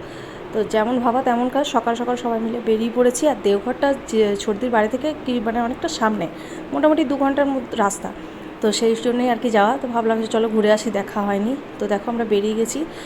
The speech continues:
আর এখন অনেকটা রাস্তা, মোটামুটি এক ঘন্টা আসার পর আমাদের সবারই এখন খিদে লেগে গেছে। তো দেখলাম একটা পা-, মানে, সামনেই রাস্তার ধারেই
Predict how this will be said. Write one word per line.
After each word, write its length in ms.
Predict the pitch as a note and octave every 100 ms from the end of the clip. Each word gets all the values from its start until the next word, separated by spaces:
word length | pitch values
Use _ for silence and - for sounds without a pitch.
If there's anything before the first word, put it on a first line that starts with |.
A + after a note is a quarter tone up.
| - -
আর 40 | G3+
এখন 180 | G3+ G#3+
অনেকটা 340 | G#3 B3 -
রাস্তা, 300 | B3 A3+ - A#3+
মোটামুটি 320 | A3+ A3+ A#3
এক 140 | G3+ A3+
ঘন্টা 220 | A#3 A#3+
আসার 300 | G#3+ - B3 A#3
পর 160 | G#3 A3 - - - -
আমাদের 260 | G#3 G#3+ -
সবারই 240 | G#3+ A3 C4
এখন 200 | C4 D4 -
খিদে 240 | - G3+
লেগে 200 | G3 G3
গেছে। 240 | G3 F#3 - - - - - -
তো 60 | G#3+
দেখলাম 300 | G3 G#3+ A#3+ A#3
একটা 200 | A#3 A#3+
পা-, 300 | A#3 G#3 G#3+
মানে, 180 | G3+ G#3
সামনেই 420 | - G#3+ A3 B3
রাস্তার 340 | A3 G3+ A#3 G3+
ধারেই 260 | G#3+ A3+